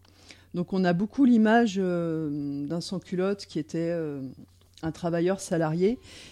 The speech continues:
et c'est Hébert, euh, qui était un, un bourgeois, euh, qui était rédacteur en chef du, d'un journal, Le Père Duchesne, qui avait une certaine popularité, euh,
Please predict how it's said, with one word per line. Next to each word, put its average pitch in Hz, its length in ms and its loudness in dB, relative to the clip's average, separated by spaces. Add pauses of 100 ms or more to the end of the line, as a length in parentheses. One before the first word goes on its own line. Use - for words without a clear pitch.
(120)
et 160 80 2
c'est 165 280 4
Hébert, 190 480 6
euh, 160 200 2
qui - 160 -8
était 170 180 -4
un, 170 60 2
un 147 520 -2
bourgeois, 156 840 -2
euh, 143 40 -12 (480)
qui - 160 -12
était 151 200 -8
rédacteur 151 460 -4
en 156 80 -4
chef 165 320 -8
du, 143 220 -10 (160)
d'un 151 100 -6
journal, 156 400 -2
Le 160 80 -4
Père 170 240 -4
Duchesne, 190 400 -4
qui - 100 -8
avait 156 120 -2
une 147 60 -2
certaine 170 360 -6
popularité, 160 760 -2
euh, 147 120 0